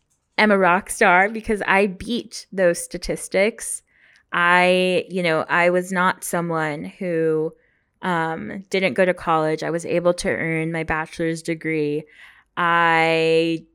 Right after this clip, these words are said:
wasn't a teen mom, and I have, you know,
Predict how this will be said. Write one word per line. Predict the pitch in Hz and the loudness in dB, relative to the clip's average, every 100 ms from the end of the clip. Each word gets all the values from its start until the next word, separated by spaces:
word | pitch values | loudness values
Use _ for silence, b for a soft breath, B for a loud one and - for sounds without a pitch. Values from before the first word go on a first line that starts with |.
| _ _ _ _ _ _ 175 | _ _ _ _ _ _ -4
wasn't | 165 175 214 | 0 2 4
a | 233 | 4
teen | 226 226 190 208 | 4 2 4 6
mom, | 190 156 160 185 214 B B B B B | 4 4 2 0 -2 B B B B B
and | - 185 180 175 175 175 - | -2 2 2 2 0 -2 -2
I | 165 165 | -2 0
have, | 180 175 165 165 165 170 | 0 -2 0 -2 -4 -8
you | 165 | -8
know, | 151 147 | -8 -8